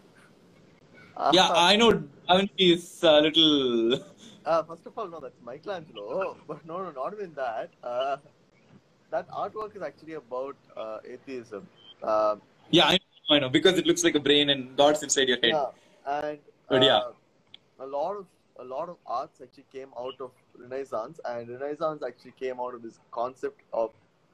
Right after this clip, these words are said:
Speaker 1: "What if God is not real?"
Speaker 2: That's next. Okay, yeah, fair enough. I'll take that argument. Yeah.
Speaker 1: And, uh,
Speaker 2: Agreed.
Speaker 1: people don't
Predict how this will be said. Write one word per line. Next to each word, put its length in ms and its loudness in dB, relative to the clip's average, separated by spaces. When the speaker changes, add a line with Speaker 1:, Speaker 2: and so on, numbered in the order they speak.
Speaker 1:
"What 280 2
if 100 -20
God 240 -4
is 140 -20
not 100 -10
real?" 200 -14
Speaker 2:
That's 240 2
next. 560 -8
Okay, 220 2
yeah, 60 4
fair 160 6
enough. 160 -14
I'll 180 -4
take 140 0
that 140 2
argument. 320 -10
Yeah. 80 -8
Speaker 1:
And, 180 -8
uh, 60 4
Speaker 2:
Agreed. 280 4
Speaker 1:
people 280 -6
don't 140 -8